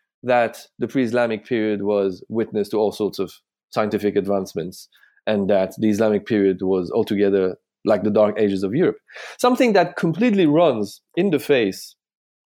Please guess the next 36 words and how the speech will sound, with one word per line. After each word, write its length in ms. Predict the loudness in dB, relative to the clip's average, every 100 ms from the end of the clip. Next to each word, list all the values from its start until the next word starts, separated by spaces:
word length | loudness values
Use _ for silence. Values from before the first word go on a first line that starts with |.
| _ _ _
of, 300 | 0 0 0 -2
uh, 280 | 0 2 0
the 100 | -2
facts 280 | -2 -2 -4
of 100 | -2
history 360 | -4 -4 -6
that 120 | -4 -2
were 120 | 0
already 560 | 0 2 2 2 -2 -2
available 640 | 0 0 0 -2 -8 -10 _ _ _ _
in 120 | -4
the 100 | -2
eighteenth 240 | -2 -2 -4
and 100 | -4
nineteenth 300 | -6 -6 -6
century. 360 | -8 -8 -12 -12 -20 -20 -10
So, 460 | 0 4 4 4 2
you 100 | 2
know, 100 | 4
all 200 | 2 4
the, 280 | 4 4 4
uh, 340 | 4 4 0
scientific 640 | -2 -2 0 0 0 -2 -8 _
findings, 840 | -10 -2 0 2 0 -2 -10 -20 _ _ _ _ _ -4
uh, 360 | 0 0 -2 0
of, 520 | 2 2 2 -2 -16 -8 0
uh, 420 | 2 4 2 0 -6 -6
inhabitants 680 | -4 -2 -2 -2 -2 -2 -4
of 140 | -4
the 360 | -2 -2 -2 -6 _
Iranian 400 | -2 0 0 -4
plateau 600 | -4 -6 -2 0 0 -2 _ _ _ -2
that 140 | 0
were 140 | 0
passed 520 | -2 -2 -2 -2 -6 0
down 480 | 2 2 -2 -8